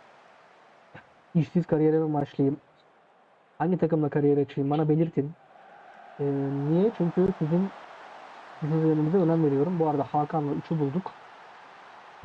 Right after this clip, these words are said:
Kaan Ayhan da girdi, asistini yaptı arkadaşlar. Dakika yetmiş bir.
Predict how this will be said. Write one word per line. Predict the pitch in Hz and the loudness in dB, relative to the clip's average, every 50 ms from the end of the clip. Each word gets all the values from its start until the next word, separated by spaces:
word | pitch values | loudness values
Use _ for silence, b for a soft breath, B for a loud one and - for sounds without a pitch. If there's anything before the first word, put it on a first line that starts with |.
| - - - - - - - - - - - - - - - - - - - - - - - - - - - - | -20 -20 -20 -20 -20 -20 -20 -20 -20 -20 -20 -20 -20 -20 -20 -20 -20 -20 -20 -20 -20 -20 -20 -20 -20 -20 -12 -6
Kaan | - 139 143 143 | -4 -2 0 0
Ayhan | 143 143 151 151 139 | 0 0 0 -2 -2
da | 139 | 0
girdi, | 135 135 143 139 131 143 139 | 0 0 0 0 0 0 -2
asistini | 139 - - - - 147 135 135 | -2 -4 -8 -10 -8 -6 -4 -4
yaptı | 135 131 - - 139 | -4 -4 -6 -4 -6
arkadaşlar. | 135 131 131 127 127 120 - - 143 143 | -4 -4 -4 -6 -8 -6 -6 -6 -6 -4
Dakika | 147 139 131 - 135 | -4 -4 -4 -2 -2
yetmiş | 135 139 135 - - 123 - - | 0 0 -2 -4 -8 -12 -6 -2
bir. | 143 147 | -2 -2